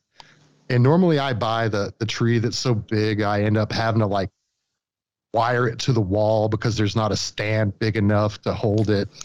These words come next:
And, uh, <laughs> this year I went with a subdued, like, nine,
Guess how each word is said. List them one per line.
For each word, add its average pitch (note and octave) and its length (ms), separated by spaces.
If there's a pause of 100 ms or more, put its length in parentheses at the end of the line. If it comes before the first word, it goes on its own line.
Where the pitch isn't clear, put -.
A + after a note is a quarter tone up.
(680)
And, A#2+ 140
uh, B2 220 (300)
<laughs> - 340
this F3 280
year D3 160
I C3 80
went C3 200
with B2+ 100
a B2 60
subdued, B2 640
like, A2+ 280
nine, A#2+ 640